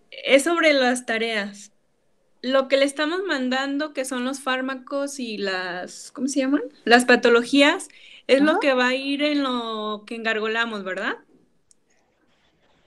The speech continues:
Speaker 2: Sí.
Speaker 1: ¿Y en el cuadernillo son los temas que estamos viendo o ahí ya me confundí?
Speaker 2: No, haz de cuenta, eh, las patologías que estamos viendo,
Speaker 1: Ajá.
Speaker 2: esas van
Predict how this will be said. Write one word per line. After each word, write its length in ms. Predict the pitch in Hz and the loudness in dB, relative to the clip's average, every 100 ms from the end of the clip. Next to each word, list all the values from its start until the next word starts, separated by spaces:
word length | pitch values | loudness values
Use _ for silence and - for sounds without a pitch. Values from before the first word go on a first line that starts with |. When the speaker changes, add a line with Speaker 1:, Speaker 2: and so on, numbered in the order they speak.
| _ | _
Speaker 2:
Sí. 340 | - 302 240 - _ _ _ _ _ _ _ _ - | 2 4 4 0 _ _ _ _ _ _ _ _ -6
Speaker 1:
¿Y 140 | 285 | -2
en 120 | 277 | 0
el 160 | 277 269 | 0 0
cuadernillo 680 | 269 269 262 269 294 294 330 | 2 2 0 -2 -4 -4 -6
son 220 | 330 320 | -6 -4
los 160 | 330 330 | -6 -4
temas 380 | 320 311 339 | -4 -4 -8
que 100 | - | -8
estamos 420 | 285 - 269 294 302 | -10 -6 -4 -6 -6
viendo 520 | 311 311 339 - _ | -6 -4 -6 -10 _
o 460 | - 233 233 226 220 | -8 -6 -4 -4 -2
ahí 220 | 220 233 | -2 0
ya 120 | 247 | 0
me 140 | 254 254 | -2 -4
confundí? 560 | 240 226 208 202 202 - - _ _ _ _ - | -8 -6 -4 -4 -6 -12 -20 _ _ _ _ -2
Speaker 2:
No, 240 | 269 311 | 8 10
haz 140 | 294 294 | 10 8
de 100 | 359 | 4
cuenta, 400 | 359 269 185 - _ - | 6 6 6 2 _ 4
eh, 560 | 262 262 254 254 - - | 8 10 10 8 6 4
las 240 | 254 269 | 6 6
patologías 680 | - 285 277 269 254 339 403 | 8 8 10 10 8 2 2
que 100 | 403 | 0
estamos 340 | 349 339 339 285 | 4 6 6 8
viendo, 320 | 294 285 659 - _ _ _ _ _ _ _ | 8 10 8 6 _ _ _ _ _ _ _
Speaker 1:
Ajá. 480 | - 208 - 330 - - _ _ _ _ _ _ - | -14 -2 6 6 6 -12 _ _ _ _ _ _ 6
Speaker 2:
esas 400 | 247 254 311 214 | 6 10 8 8
van 380 | 247 262 311 | 8 8 6